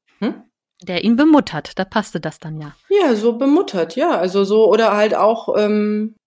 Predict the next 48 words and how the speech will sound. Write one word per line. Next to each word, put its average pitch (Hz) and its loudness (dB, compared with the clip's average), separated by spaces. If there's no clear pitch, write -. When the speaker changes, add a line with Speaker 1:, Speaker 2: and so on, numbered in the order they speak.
Speaker 1:
ihm 240 0
hat 220 -4
was 196 -6
gefehlt, 254 -4
ähm, 196 -2
und 185 -4
mit 185 -4
dieser 180 -4
Vaterrolle 208 -4
konnte 185 -8
er 165 -4
am 165 -8
Anfang 170 -10
auch 180 -4
eigentlich 196 -6
nicht 185 -10
so - -20
viel - -12
anfangen. 202 -8
Ja, 185 -4
weil 180 -2
die 170 -6
Kinder 180 -6
kleben 190 -4
halt 165 -6
dann 156 -8
doch 180 -10
arg 135 -10
an 147 -12
der 139 -10
Mutter 139 -12
in 143 -12
den 139 -12
Speaker 2:
Ja, - -14
Speaker 1:
ersten 139 -12
Speaker 2:
ich - -12
glaube, 226 -2
das 190 -2
geht 175 0
Speaker 1:
Monaten. 165 -8
Speaker 2:
tatsächlich - -10
vielen 190 -2
Vätern 185 -6
so, 185 -4
dass 185 -6
sie 202 -4
am 190 -4
Anfang, 220 -4